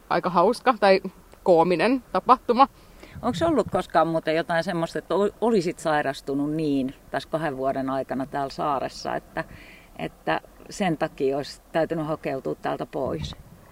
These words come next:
Speaker 1: En, koska mä oon, sehän tässä on kans muuten, että mä en oo ollut kipeä. Et kun en mä oo tavannut ihmisiä, niin mitäs mä nyt olisin sitten saanut?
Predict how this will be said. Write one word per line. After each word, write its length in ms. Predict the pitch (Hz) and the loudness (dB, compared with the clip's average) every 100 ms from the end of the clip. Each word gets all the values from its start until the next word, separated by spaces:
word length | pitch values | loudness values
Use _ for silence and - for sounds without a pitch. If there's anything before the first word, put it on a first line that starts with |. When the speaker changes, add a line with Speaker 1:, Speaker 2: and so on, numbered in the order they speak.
| - - - - - - - - - | -20 -20 -20 -20 -20 -20 -20 -20 -6
Speaker 1:
En, 360 | 381 247 175 180 | 0 2 2 -2
koska 280 | - - 285 | -4 -4 0
mä 140 | 320 | 2
oon, 180 | 269 233 240 | 2 2 2
sehän 300 | 349 330 233 | 4 4 2
tässä 220 | 226 233 | -2 -2
on 80 | 226 | 0
kans 300 | 247 208 208 | 0 2 -2
muuten, 280 | 190 202 | -2 -2
että 160 | 220 320 | -2 0
mä 180 | 294 190 | 0 0
en 100 | 220 | -2
oo 100 | 226 | 0
ollut 400 | - 262 185 196 - | 2 4 2 -2 -6
kipeä. 480 | 247 - - - 277 - - - - - | -6 -6 -6 -4 -4 -8 -20 -20 -20 -8
Et 140 | 233 | -8
kun 160 | - 262 | 4 4
en 100 | 254 | 6
mä 140 | 254 | 6
oo 80 | 269 - | 4 4
tavannut 380 | 320 247 214 - | 2 4 2 -2
ihmisiä, 520 | 262 226 214 220 220 | -2 -2 -2 -2 -2
niin 180 | 233 - | -2 -2
mitäs 400 | 247 - 180 - | -4 -2 -4 -4
mä 60 | |
nyt 140 | 240 226 | -4 -2
olisin 260 | 214 208 | -2 -2
sitten 280 | 196 180 202 | -4 -6 -2
saanut? 320 | 208 196 208 | 2 2 2